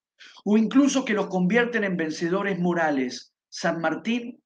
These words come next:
en Guayaquil frente a Bolívar, Maradona en el Mundial noventa frente a Alemania. Otro rasgo, no tienen hijos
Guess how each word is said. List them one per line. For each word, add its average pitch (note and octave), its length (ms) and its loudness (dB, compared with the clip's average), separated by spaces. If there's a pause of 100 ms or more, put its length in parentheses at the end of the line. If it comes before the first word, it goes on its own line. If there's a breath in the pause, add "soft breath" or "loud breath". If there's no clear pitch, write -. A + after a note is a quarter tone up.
(100)
en D#3+ 140 -6
Guayaquil D#3 840 -2
frente E3 280 -4
a D#3 40 2
Bolívar, C#3+ 580 2 (720)
Maradona F#3+ 800 2
en E3 120 -8
el D#3+ 100 -4
Mundial D#3+ 320 -4
noventa G3+ 720 -2
frente E3+ 260 -4
a C#3+ 80 0
Alemania. B2 500 -4 (1600)
Otro C4 280 0
rasgo, G3+ 640 -2 (680)
no A#3+ 200 0
tienen B3+ 320 2
hijos F3+ 560 -6